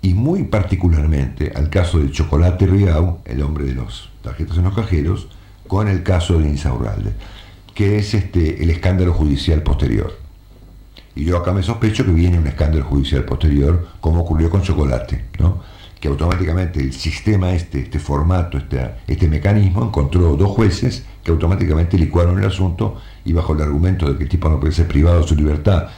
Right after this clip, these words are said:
por sacar plata del cajero, <laughs> presentó habeas corpus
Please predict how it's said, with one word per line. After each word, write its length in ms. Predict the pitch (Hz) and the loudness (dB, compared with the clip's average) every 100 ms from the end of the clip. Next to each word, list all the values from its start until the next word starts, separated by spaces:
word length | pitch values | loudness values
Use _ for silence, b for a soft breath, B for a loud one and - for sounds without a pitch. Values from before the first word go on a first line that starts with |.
| B - | B -12
por 120 | - | -8
sacar 200 | 69 73 | -4 0
plata 160 | 76 85 | 0 2
del 80 | 80 | 2
cajero, 480 | 76 - 104 107 - - | 0 0 2 0 -2 -4
<laughs> 180 | 127 - | -4 -4
presentó 300 | 80 76 95 | -2 0 2
habeas 180 | 92 98 | 2 2
corpus 500 | 117 107 - 139 - | 2 0 2 0 -2